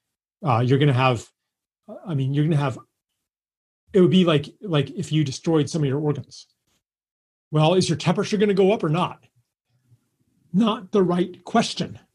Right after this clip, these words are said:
So the priorities that come from this, um, are first and foremost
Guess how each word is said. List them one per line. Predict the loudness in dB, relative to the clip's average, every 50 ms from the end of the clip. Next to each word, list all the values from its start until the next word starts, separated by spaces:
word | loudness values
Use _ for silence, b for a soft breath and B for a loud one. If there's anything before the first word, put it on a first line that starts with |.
| _ _
So | _ -6 0 0 2
the | 4 2 2
priorities | 0 0 0 2 4 4 4 4 4 2 0 0
that | -2 -2 -2 -2
come | 0 0 0 2
from | 2 0 0 0
this, | -2 -4 -6 -8 -10 -12 -12 -14 b b b b b b b b b b b b _ -20 -6 -2
um, | 0 2 2 2 2 0 -2 -2 -4 -6 -12 -20 -12 _
are | 0 2 4 4 4 2 0 -2
first | -6 -12 -4 0 2 2 2 2 0
and | -2 -2
foremost | 0 2 2 4 4 4 2 2 0 -2 -6 -10 -14 -18